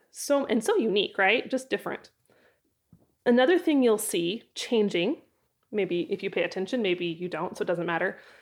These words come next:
But I'm actually going to stop promoting Amazon links on my blog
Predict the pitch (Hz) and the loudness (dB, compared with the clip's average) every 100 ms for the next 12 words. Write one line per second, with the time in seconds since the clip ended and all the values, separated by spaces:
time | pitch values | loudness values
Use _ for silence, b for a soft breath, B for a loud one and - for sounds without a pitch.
0 | B B - 240 240 240 254 - 349 269 | B B 2 4 4 4 0 0 0 2
1 | 262 262 247 - 175 160 - - _ _ | 0 0 -2 -4 -2 -2 -4 -10 _ _
2 | _ _ _ _ _ _ - - 247 220 | _ _ _ _ _ _ -14 -4 0 2
3 | 220 214 220 240 233 202 180 220 330 - | 2 2 2 2 2 0 0 -2 -4 -8
4 | - - _ _ _ _ - 214 262 262 | -12 -14 _ _ _ _ 0 2 2 2
5 | 202 180 269 | 2 2 0